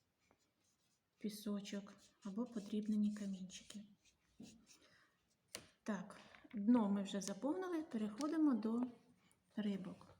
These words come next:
Як я сказала на початку, рибки декоративні, і вони можуть бути будь-якої форми, будь-якого кольору. Е, частіше зустрічається і всім подобається рибка золота. Давайте ми також її намалюємо.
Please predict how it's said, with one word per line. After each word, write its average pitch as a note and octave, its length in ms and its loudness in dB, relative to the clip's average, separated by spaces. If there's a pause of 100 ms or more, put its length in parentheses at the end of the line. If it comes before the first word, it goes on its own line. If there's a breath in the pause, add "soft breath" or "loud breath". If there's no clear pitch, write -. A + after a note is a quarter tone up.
(760 soft breath)
Як A#3 220 2
я A#3 80 2
сказала A3+ 340 2
на G#3+ 100 4
початку, A3 500 0
рибки A#3 280 2
декоративні, G#3+ 760 0
і G3 80 -2
вони G#3+ 220 4
можуть A#3 360 2
бути G#3+ 240 -2
будь-якої G3+ 680 0
форми, A3 560 0
будь-якого G#3 640 -4
кольору. F#3 480 -4 (560 loud breath)
Е, G3 400 0 (580)
частіше G#3+ 840 0
зустрічається A3+ 840 -2
і G3 160 -2
всім A3+ 240 2
подобається A3 640 0
рибка G#3+ 340 -2
золота. G#3 600 -2 (300 loud breath)
Давайте G#3 320 0
ми G3+ 100 2
також B3+ 420 -4
її G3+ 180 2
намалюємо. G3 680 2